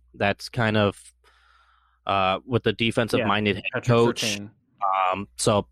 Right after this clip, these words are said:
Speaker 1: Surtain or either Farley, it, it's gotta be one of the corners there, um, because they, they, that is a vulnerable position for them. They do have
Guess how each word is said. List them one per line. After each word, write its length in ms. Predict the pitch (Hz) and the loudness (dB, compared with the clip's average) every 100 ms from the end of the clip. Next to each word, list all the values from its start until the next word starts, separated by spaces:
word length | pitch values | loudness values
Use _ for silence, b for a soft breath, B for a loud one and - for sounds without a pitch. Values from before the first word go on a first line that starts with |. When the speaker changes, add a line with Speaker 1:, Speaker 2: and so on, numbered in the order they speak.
| _ | _
Speaker 1:
Surtain 720 | - 117 - - 117 113 110 107 | -2 0 0 0 2 2 2 2
or 140 | 104 | 2
either 280 | 104 104 95 | 4 2 0
Farley, 880 | - 104 110 110 104 101 104 101 98 | 0 0 4 4 4 4 2 2 2
it, 180 | 98 - | 0 -2
it's 200 | 104 - | -4 -2
gotta 240 | 113 110 | 0 2
be 140 | - 220 | 4 4
one 200 | 107 110 | 4 4
of 100 | 107 | 2
the 80 | |
corners 480 | 101 110 104 104 95 | 0 2 2 2 2
there, 420 | 101 92 92 92 B B B B B - | 2 2 2 0 B B B B B -2
um, 500 | 90 87 85 85 80 _ 123 | 0 2 0 -2 -8 _ -8
because 340 | 107 110 98 | -4 0 0
they, 200 | - 95 - _ | 2 -2 -2 _
they, 260 | 101 98 98 | 0 0 0
that 160 | - 101 | 0 2
is 180 | 107 104 | 2 2
a 80 | 104 | 0
vulnerable 540 | 107 104 101 107 101 - | 0 2 2 2 0 0
position 440 | 110 104 101 113 | 0 2 2 -2
for 200 | - 113 | 0 2
them. 300 | 107 107 107 - b b b - | 4 2 0 -6 b b b -2
They 140 | 95 | 0
do 220 | 92 101 | 2 4
have 240 | 107 101 | 4 2